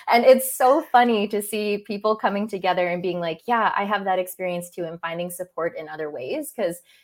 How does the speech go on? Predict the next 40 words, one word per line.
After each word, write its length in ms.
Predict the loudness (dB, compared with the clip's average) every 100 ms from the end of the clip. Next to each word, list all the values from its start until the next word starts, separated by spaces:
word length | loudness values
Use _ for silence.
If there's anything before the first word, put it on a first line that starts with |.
| _
in 120 | -6 -2
reality, 480 | 0 2 2 2 0
like, 240 | 0 -4 _ _ _ _ _ _ -12
being 180 | -4 0
able 200 | 0 0
to 80 | -2
share 280 | -4 -2 0
those 160 | 0 -2
experiences 680 | -8 -10 -8 -10 -8 -10 -8
means 280 | -10 -10 -4
that 260 | -4 -6 _
we'll 140 | -4 -4
start 240 | -2 -6
to 60 | -6
see 280 | -10 -6 -4
that 180 | -4
shift 300 | -4 -6 -6
and 140 | -8 -8
people 200 | -4 -4
will 80 | -4
become 400 | -8 -8 -8 -6
more 140 | -6
cognizant 640 | -2 -2 -2 -6 -8 -8
of 180 | -6 -4
those 180 | -4 -4
differences 540 | -6 -8 -8 -8 -8 -10
and 180 | -10 -6
that 140 | -4
internal 420 | -6 -6 -8 -6
reality. 560 | -6 -4 -4 -4 -8 -10
And 120 | -8
it's 160 | -8 -6
really 240 | -4 -4 -4
cool 160 | -10 -10
to 60 |
see 200 | -14 -12
that 220 | -10 -12
movement 380 | -14 -14 -16 -14
moving 240 | -14 -16 -18
forward. 460 | -14 -10 -6 -6